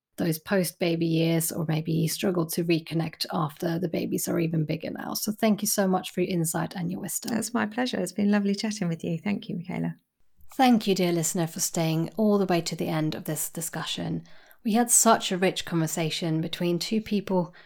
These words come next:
Speaker 1: whose purpose is so well aligned in supporting couples. So I hope you've learned some more realistic expectations around sex after parenthood. It is possible and it will happen again,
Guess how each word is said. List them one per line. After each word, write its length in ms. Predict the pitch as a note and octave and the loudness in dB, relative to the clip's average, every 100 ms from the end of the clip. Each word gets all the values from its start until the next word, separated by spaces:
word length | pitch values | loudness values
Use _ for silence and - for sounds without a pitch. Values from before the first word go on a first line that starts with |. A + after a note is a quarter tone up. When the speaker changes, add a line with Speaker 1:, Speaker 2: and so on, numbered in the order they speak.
| - - | -12 -4
Speaker 1:
whose 140 | B3 | -2
purpose 460 | - G#3 G#3+ - F3+ | 4 6 6 2 -2
is 80 | |
so 220 | - G3 F#3+ | 0 4 4
well 200 | F#3 F3 | 4 4
aligned 560 | E3+ F3 F3 D3+ D3+ - | 2 2 4 2 0 -2
in 160 | E3+ | -2
supporting 540 | D#3+ F3 - E3 - E3+ | 0 -4 -2 -2 -2 -6
couples. 600 | - E3 E3+ C#3+ G3 - - - - - - | -6 -6 -6 -4 -4 -8 -12 -20 -20 -20 -8
So 160 | - A#3+ | 2 4
I 60 | |
hope 240 | C4 B3 B3 | 6 4 4
you've 140 | A3+ | 4
learned 300 | G#3+ G#3+ G#3 | 6 6 4
some 120 | G#3+ | 2
more 240 | G3 G3 F#3+ | 0 0 2
realistic 480 | F#3+ F#3+ F3+ - F3 | 4 2 0 -4 -6
expectations 800 | - - - F3 E3+ G#3+ G#3+ F#3 | -10 -10 -4 -2 0 2 2 2
around 240 | E3+ E3 | 0 0
sex 420 | - E3+ E3 - | 0 -2 -4 -4
after 220 | D#3+ - | -4 -6
parenthood. 640 | D#3+ - D3 - - - - - - _ - - | -8 -8 -8 -8 -8 -10 -14 -20 -20 _ -20 -2
It 160 | F#3+ | 6
is 200 | A3 C4 | 6 6
possible 580 | - F3+ D#3 F3 D#3 D#3 | 0 -6 -6 -4 -2 -2
and 160 | - E3+ | 0 0
it 60 | |
will 260 | E3+ G3+ A#3 | 4 4 4
happen 300 | F3 E3 E3+ | 2 -4 -6
again, 420 | E3 D#3+ - F3+ | -6 -6 -6 -6